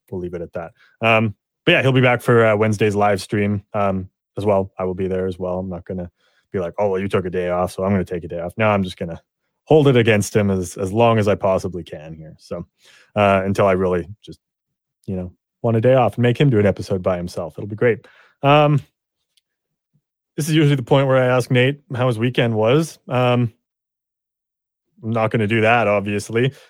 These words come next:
Um, he usually never asks how my weekend is, so I guess we can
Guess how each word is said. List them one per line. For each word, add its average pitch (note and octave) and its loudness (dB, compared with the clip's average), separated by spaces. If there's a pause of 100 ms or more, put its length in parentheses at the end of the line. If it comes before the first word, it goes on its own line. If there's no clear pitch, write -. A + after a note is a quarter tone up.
Um, A2+ 0
he B2 -2
usually B2+ 0
never A2+ 2
asks A2 -2
how A2 0
my G#2 0
weekend G#2 -2
is, G#2+ -4
so G#2+ -2
I G2+ -2
guess G#2 -2
we G#2+ -8
can G2+ -8